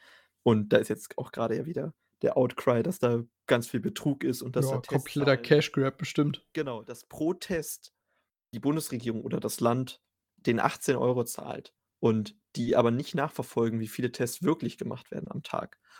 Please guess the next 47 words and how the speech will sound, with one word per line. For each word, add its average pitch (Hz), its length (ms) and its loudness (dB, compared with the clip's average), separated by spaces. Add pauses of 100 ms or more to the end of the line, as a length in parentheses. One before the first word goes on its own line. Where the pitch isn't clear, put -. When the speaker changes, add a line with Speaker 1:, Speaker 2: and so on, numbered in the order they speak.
(100)
Speaker 1:
Und 117 100 2
das 117 140 4
auch 120 180 0
gerade 120 240 4
nicht 208 280 -2 (220)
einsehen 131 560 2
können, 117 200 -6
weil 113 100 -2
gerade 117 400 0 (220)
obviously 120 600 0 (160)
sehr, 120 280 4
sehr 117 140 2
viele 139 300 -4
Tests - 300 -6
gemacht 123 360 -4
werden. - 260 -10 (260)
Und 117 280 0
an 123 120 2
jedem 175 260 2
Tag - 240 -2
einfach 147 180 -2
mal 143 140 2
so 131 240 0 (180)
zweihundert 156 380 6
Stück - 220 -8
mehr 196 200 -4
einschreiben, 117 720 -4 (180)
kriegst - 220 -4
du 120 60 -4
zweihundert 127 340 -2
mal 127 180 -2
achtzehn - 320 -8
Euro 120 160 -2
mehr. 135 320 -2
Also, 165 280 -2 (320)
ich - 100 -20
glaube, 123 240 10
das - 140 -10
ist - 160 -20
harter 127 380 -4
Cash - 300 -6
Grab, - 180 -10
was - 140 -14
da - 80 -14
jetzt - 160 -18
gerade - 180 -16
passiert. 123 420 -10